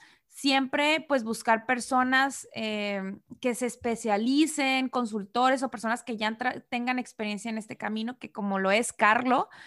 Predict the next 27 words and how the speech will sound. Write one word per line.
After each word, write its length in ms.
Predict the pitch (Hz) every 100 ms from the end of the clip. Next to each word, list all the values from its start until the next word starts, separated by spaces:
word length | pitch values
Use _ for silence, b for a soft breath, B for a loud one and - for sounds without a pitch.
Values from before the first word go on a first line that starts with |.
| B B _
también, 560 | 233 214 214 220 320 - b b -
eh, 320 | - 220 220
que 80 | 220
también 500 | - 214 208 208 214
maneja 500 | 214 220 226 226 254
proyectos 800 | 233 208 208 214 - 320 339 -
de, 280 | 233 214 202
de 100 | 208
este 220 | - 226
tipo. 560 | - 277 - 294 381 _ b b _ _
Y, 580 | 262 262 254 247 240 233
y 100 | 262
bueno, 320 | 247 254 226 226
pues 140 | 247
yo 120 | 233
creo 220 | 269 294 302
que 600 | 320 302 226 185 - _ _ _ _ _ _ _ - _ _ 262
sí 160 | 262 269
me 80 | 294
gustaría 360 | 302 262 226
que 140 | 233 262
dieras 320 | 220 226 269
una 180 | 254 262
última 420 | 262 277 262 262
conclusión 640 | 285 240 240 - 226 262
para 220 | - 247
aquellos 680 | 220 220 220 220 240 240 -